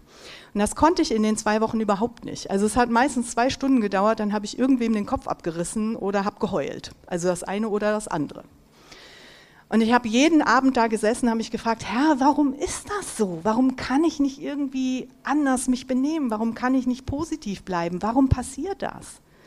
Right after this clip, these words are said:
Und jeden Abend habe ich wieder gebetet: „Herr, hilf mir morgen, ein gutes, konstruktives Teammitglied zu sein.“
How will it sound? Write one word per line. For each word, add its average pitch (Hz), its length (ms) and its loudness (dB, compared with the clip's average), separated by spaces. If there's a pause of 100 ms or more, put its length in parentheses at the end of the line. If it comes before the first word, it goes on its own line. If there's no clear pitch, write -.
(440)
Und 208 120 -2
jeden 269 320 4
Abend 233 320 4
habe 226 120 0
ich 220 120 -4
wieder 220 180 0
gebetet: 214 420 -2
„Herr, 240 180 2
hilf 294 320 2
mir 254 140 2
morgen, 240 440 4
ein 196 180 -2
gutes, 262 480 0 (240)
konstruktives 240 760 2
Teammitglied 175 540 -2
zu - 120 -12
sein.“ - 320 -12